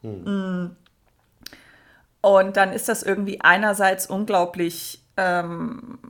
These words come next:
Speaker 2: unglaublich traurig, wie natürlich solche Dinge, aber auch der Zugang, also sei es jetzt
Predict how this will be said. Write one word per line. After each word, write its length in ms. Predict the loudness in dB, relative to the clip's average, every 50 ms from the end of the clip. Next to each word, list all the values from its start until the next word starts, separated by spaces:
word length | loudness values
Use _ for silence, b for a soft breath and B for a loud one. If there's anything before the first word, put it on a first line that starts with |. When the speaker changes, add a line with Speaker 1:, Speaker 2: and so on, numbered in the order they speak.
| -20 _ _ _ _
Speaker 2:
unglaublich 640 | -8 -6 -6 -4 0 2 2 2 0 -2 -8 -10 -8
traurig, 800 | -10 -10 -6 2 4 4 4 4 4 2 0 0 -2 -6 -8 -8
wie 560 | -8 -8 -8 -6 -8 -8 -8 -10 -12 -14 -12 -10
natürlich 720 | -4 -4 -4 -4 -4 -4 -4 -4 -4 -4 -6 -8 -8 -12 -12 _
solche 460 | -4 0 2 4 4 2 2 -2 -4 -6
Dinge, 640 | -4 -4 -2 0 0 2 2 4 4 4 2 0 -4 -4 4
aber 300 | 4 6 6 6 2 2
auch 80 | 0
der 160 | 0 -2 0 0
Zugang, 580 | 0 -2 0 2 2 2 2 0 -4 -8 -10 -10
also 240 | -10 -8 -6 -8 -8 -8
sei 220 | 0 4 4 4
es 140 | 4 2 0
jetzt 340 | -4 -4 -2 -2 -2 -2